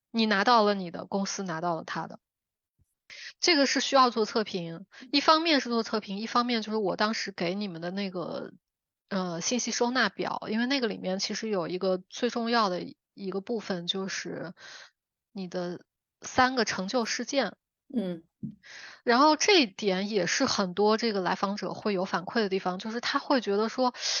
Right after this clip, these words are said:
Speaker 1: ，“哎，我这个成就事件好像也不是深思熟虑地写出来的，但是你怎么就能给我想出来那么多很，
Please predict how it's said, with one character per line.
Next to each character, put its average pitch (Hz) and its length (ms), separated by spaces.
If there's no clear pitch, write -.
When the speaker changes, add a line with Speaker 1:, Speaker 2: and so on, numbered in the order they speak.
Speaker 1:
，“哎， 311 140
我 185 140
这 349 140
个 330 80
成 - 200
就 320 160
事 277 200
件 294 220
好 - 160
像 285 220
也 220 100
不 185 240
是 302 180
深 302 260
思 302 240
熟 175 320
虑 277 220
地 175 300
写 - 240
出 - 220
来 196 200
的， 190 240
但 349 160
是 339 60
你 294 160
怎 269 120
么 196 120
就 311 140
能 269 160
给 311 100
我 311 160
想 - 400
出 - 200
来 262 180
那 381 140
么 233 160
多 240 280
很， 180 440